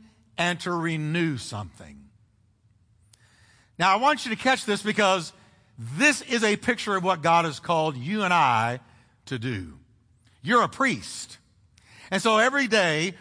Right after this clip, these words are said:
we're to remove something. That is, we're to make sure that our hearts are clean. You know why? So that that day the fire of God's Spirit can burn brightly in us without hindrance.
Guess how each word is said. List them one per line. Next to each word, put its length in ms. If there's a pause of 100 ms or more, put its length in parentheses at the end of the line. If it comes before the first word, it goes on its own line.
(140)
we're 180
to 100
remove 800
something. 680 (220)
That 160
is, 160
we're 160
to 80
make 220
sure 260
that 100
our 220
hearts 400
are 80
clean. 760 (220)
You 160
know 160
why? 420 (260)
So 160
that 180
that 320
day 500 (220)
the 100
fire 500
of 120
God's 340
Spirit 520 (180)
can 260
burn 320
brightly 600
in 100
us 320 (160)
without 340
hindrance. 680